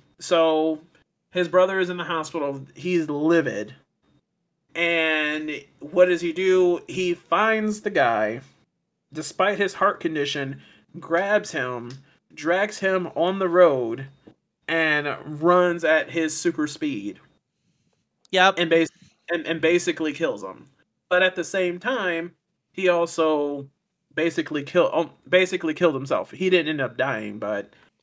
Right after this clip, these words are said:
Speaker 1: um, basically killing himself too. Because he was upset about,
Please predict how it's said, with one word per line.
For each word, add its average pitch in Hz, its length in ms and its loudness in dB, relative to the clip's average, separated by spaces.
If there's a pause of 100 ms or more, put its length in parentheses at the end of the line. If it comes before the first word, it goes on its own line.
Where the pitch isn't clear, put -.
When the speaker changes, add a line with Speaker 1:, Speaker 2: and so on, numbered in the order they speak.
(200)
Speaker 1:
um, 117 480 -6 (180)
basically 190 380 0
killing 160 240 0
himself 135 420 -6
too. 135 320 -2 (840)
Because 170 260 6
he 175 80 8
was 170 160 4
upset 165 380 6
about, 139 560 2